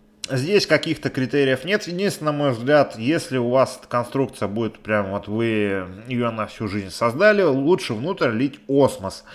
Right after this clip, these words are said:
Во-первых. Во-вторых, лучше какие-то пылящие, растворящие, растворяющиеся декорации не использовать, типа песчаника, потому что, скорее всего, у вас потом появится налёт, наплывы.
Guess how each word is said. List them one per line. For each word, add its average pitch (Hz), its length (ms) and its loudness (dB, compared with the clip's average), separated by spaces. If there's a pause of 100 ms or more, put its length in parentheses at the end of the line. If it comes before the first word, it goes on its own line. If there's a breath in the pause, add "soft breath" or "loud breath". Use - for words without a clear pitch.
(320 loud breath)
Во-первых. 185 520 2
Во-вторых, 135 540 0
лучше 123 720 0
какие-то 127 420 -2
пылящие, 131 720 0
растворящие, 117 800 -2
растворяющиеся 120 1000 0
декорации 110 680 0
не 110 240 -8
использовать, 151 640 0
типа 156 460 0 (400 loud breath)
песчаника, 135 640 -2
потому 127 340 -4
что, 117 220 -8
скорее 123 380 0
всего, 110 340 -4
у - 20 -2
вас 104 160 0
потом 104 320 -10
появится 104 480 0
налёт, 120 400 -2
наплывы. 170 640 2